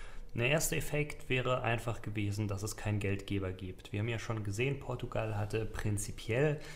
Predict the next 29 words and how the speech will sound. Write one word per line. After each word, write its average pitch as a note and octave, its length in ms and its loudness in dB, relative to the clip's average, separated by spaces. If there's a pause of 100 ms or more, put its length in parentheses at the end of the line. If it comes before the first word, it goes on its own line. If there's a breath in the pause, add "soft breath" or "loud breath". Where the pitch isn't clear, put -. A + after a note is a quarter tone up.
(160 loud breath)
nicht B2 240 0
so B2+ 120 2
das A#2 240 -2
Interesse C3 440 -4
daran, C3 560 0
weil G#2+ 360 0 (440 loud breath)
die A2+ 80 4
Rechenleistung G#2 800 4
von G2+ 220 4
Portugal G2+ 500 4
besser G#2 400 2
war G2 160 2
als G2 200 -2
die G#2+ 80 -2
Rechenleistung G2 640 -2
von G2+ 200 -2
Kolumbus D#3+ 600 0
und A2+ 160 0
sie - 120 -12
gesehen A2+ 420 -2
haben, A2 320 2 (240 loud breath)
das - 140 -4
macht G#2 260 0
absolut G2+ 500 0
keinen F#2+ 380 0
Sinn. F#2 300 -4 (1300 loud breath)
Und B2 200 0
auf - 160 0
der - 280 0